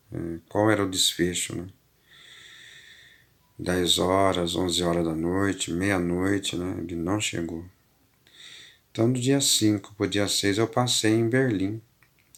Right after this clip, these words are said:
aguardando o Josenildo, né? E ali, com um pouco de neve, derretendo e fazendo aquele gelo e derretendo de novo, pois caso ele chegasse, eu ter alguma coisa pra oferecer pra ele, né?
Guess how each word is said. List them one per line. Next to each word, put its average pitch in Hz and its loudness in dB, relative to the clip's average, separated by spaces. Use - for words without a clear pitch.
aguardando 92 0
o - 0
Josenildo, 92 0
né? 107 -2
E 95 -2
ali, 92 2
com 92 -4
um 85 -4
pouco 90 -4
de 87 0
neve, 90 2
derretendo 87 -2
e 85 -6
fazendo 87 -2
aquele 85 -4
gelo 87 -2
e 85 -4
derretendo 87 -2
de 87 -4
novo, 90 -2
pois - -8
caso 87 -4
ele 87 -6
chegasse, 90 -2
eu 104 -2
ter - -2
alguma 98 -2
coisa 92 -4
pra 98 -6
oferecer 92 -4
pra 110 -2
ele, 85 -4
né? 85 -8